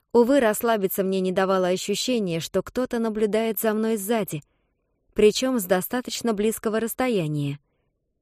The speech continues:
раз я ощущала его холодное дыхание на своей шее. "Я сильнее тебя", прошептала я себе.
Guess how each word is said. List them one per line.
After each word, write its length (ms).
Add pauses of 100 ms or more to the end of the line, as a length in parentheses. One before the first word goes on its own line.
(160)
раз 240
я 140
ощущала 520
его 240
холодное 520
дыхание 560
на 100
своей 360
шее. 440 (600)
"Я 280
сильнее 500
тебя", 380 (560)
прошептала 600
я 180
себе. 360